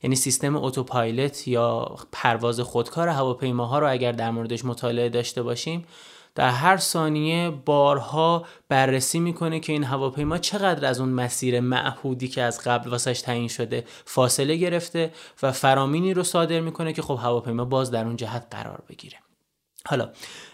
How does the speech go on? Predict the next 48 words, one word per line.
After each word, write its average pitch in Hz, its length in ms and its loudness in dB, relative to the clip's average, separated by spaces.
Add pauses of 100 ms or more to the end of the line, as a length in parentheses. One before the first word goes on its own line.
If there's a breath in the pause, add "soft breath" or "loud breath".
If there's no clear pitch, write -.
اگر 233 180 8
بخوام 247 240 4
یک 240 160 0
مثالی 208 400 4
که 220 100 2
به 185 100 4
ذهن 196 340 2
ما 196 140 4
نزدیکتر 160 640 2
باشه 156 260 0
و 131 80 0
عملاً 139 520 2
به 143 80 2
چشم 175 380 0
دیده 131 200 0
باشیم 123 340 0
رو 123 120 0
با 123 100 2
هم 127 200 0
بررسی 127 420 0
بکنیم، 160 440 0
توی 233 200 -2
اتومبیل 185 540 0
هم 120 220 -2
به 110 80 0
همین 107 260 -6
صورته. - 560 -6 (640 loud breath)
یعنی 120 320 2
ما 139 180 2
زمانی 127 440 0
که 147 120 -6
پشت 123 280 -4
فرمون 113 420 0
نشستیم، 113 600 -4
حتی 190 400 0
اگر 185 260 2
توی 190 220 -4
یک 185 160 4
اتوبانی 151 540 -2
که 180 120 -2
کاملاً 156 600 0
صافه، 175 420 2
یک 135 200 0
مسیر 160 400 -2
مستقیم 156 600 0
بخوایم 123 260 -2
حرکت 117 460 -4
بکنیم، 151 520 -4